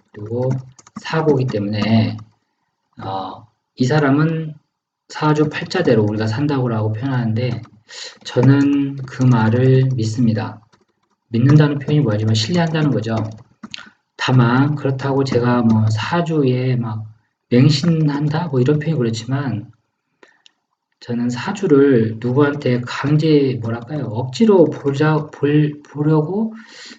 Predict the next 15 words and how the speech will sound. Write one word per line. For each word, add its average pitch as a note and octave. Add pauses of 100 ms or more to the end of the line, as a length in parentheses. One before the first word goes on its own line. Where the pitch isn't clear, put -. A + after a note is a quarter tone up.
억지로 D#3+
이렇게 C#3+
봐야 A#2
된다. C#3
그런 E3
주의는 E3+
절대 -
아닙니다. A#2 (560)
다만 D3 (360)
하나의 E3
사건, A#2+ (680)
사건이나 C3
일이 B2+
생겼을 D3+
경우에 B2